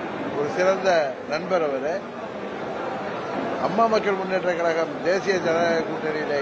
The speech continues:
இணைந்ததற்கு அவர்தான், அவருடைய செயல்பாடுகளும் அவருடைய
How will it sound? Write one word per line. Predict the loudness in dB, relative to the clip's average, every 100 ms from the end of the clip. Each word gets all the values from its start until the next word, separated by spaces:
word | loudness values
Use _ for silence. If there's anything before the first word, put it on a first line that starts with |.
| 0
இணைந்ததற்கு | 0 2 2 0 2 4
அவர்தான், | 4 2 4 4 2 -12 -12 -10 -8 -8 -8 -8 -8 -8 -8 -6 0
அவருடைய | 2 4 4 6 6 4 2 -4 -8 -6 -6 -6 -4 2
செயல்பாடுகளும் | 4 4 2 2 2 -2 -2 0 0
அவருடைய | 2 2 4